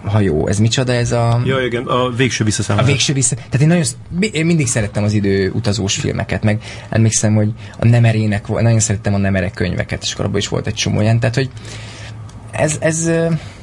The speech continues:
Speaker 1: én máig nem azt gondolom, hogy nekem nagyon be van kattam az időutazás, csak az egy annyira érdekes, ö,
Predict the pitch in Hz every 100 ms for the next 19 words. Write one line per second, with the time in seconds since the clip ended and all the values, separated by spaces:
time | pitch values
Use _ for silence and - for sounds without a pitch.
0 | - - - - 127 180 190 131 123 120
1 | 123 120 120 117 117 117 117 110 110 110
2 | 110 110 113 113 113 110 110 113 113 117
3 | 120 123 - 120 120 127 147 139 104 104
4 | 101 110 98 - - 101 104